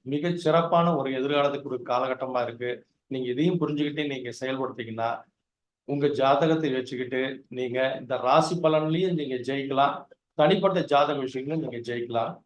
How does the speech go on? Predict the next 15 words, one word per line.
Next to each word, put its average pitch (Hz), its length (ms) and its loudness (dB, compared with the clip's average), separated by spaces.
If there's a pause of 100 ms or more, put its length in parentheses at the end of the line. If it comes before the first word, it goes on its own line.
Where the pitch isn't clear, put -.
(140)
இது 117 240 -8
பண்ணிக்கலாம். - 400 -16 (140)
சரிங்களா? 123 360 0 (440)
இப்போ 143 260 2 (280)
ஐயா 139 320 4
வந்து 135 300 2 (1120)
மேச 147 280 4
ராசியில 135 440 4 (240)
குரு 165 300 0
பயிற்சி 160 360 2 (180)
அப்படிங்கிறதுக்கு 131 680 -4
சொல்ல 117 140 -4
போறாரு. 117 420 -2
அதுக்கு 131 300 -2
முன்னாடி, 143 320 0